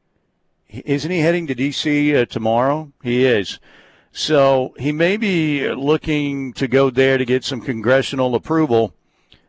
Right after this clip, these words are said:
to, uh, sanction you or something. Who knows? Maybe that's why he's going to D C. Of course, nothing really gets done in D C.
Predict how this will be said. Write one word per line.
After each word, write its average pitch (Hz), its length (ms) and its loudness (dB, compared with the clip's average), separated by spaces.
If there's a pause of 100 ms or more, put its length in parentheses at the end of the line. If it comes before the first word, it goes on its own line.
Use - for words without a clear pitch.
(140)
to, 123 380 2
uh, 113 120 2
sanction 147 540 -2
you 85 160 -6
or 80 80 -6
something. 85 400 -10
Who 113 120 -6
knows? 151 520 -2
Maybe 117 200 0
that's 135 240 2
why 127 140 -2
he's 107 140 -6
going 127 180 -2
to 120 80 -6
D 117 160 -4
C. 156 160 -4
Of 117 80 -6
course, 170 260 -4
nothing 180 400 -2
really 120 220 -2
gets 110 220 -6
done 110 260 0
in 90 80 -6
D 80 160 -6
C. 82 320 -8